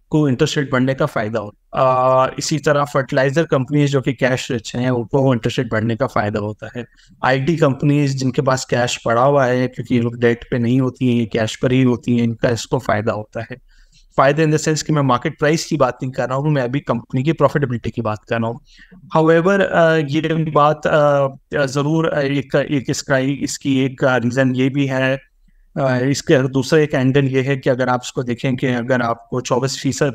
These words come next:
पच्चीस फीसद जो है वो, अ, फिक्स्ड इनकम में मिल जाता है या बैंकों से मिल जाता है, तो कोई इक्विटी में रिस्क क्यों लेगा, इसका एक बिल्कुल डिफरेंट आर्गुमेंट है।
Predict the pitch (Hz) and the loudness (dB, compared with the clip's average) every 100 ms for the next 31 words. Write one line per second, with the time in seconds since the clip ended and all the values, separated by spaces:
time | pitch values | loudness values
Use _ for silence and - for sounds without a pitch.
0 | 143 - 143 - 135 - 120 127 120 120 | -4 -4 -4 -4 -4 -4 -2 -2 -2 -4
1 | 120 120 - _ _ _ 160 131 120 117 | -4 -4 -10 _ _ _ -4 -2 0 -2
2 | - 156 139 143 135 143 139 127 127 131 | -2 -2 0 -2 0 2 2 0 0 2
3 | 127 123 127 117 120 120 113 117 120 139 | 2 2 -2 -2 -2 -2 -2 -4 -2 -2
4 | 135 123 127 120 135 131 123 139 139 127 | -2 -2 -2 0 0 -2 -2 0 0 0
5 | - 135 123 120 135 127 120 - 139 143 | -6 -10 -6 -4 0 0 -2 -4 0 2
6 | 123 123 123 - 131 117 127 127 151 131 | 2 2 0 -2 -4 -2 -2 0 0 0
7 | - 135 120 113 117 113 - 120 | 0 0 0 0 -2 -4 -6 -8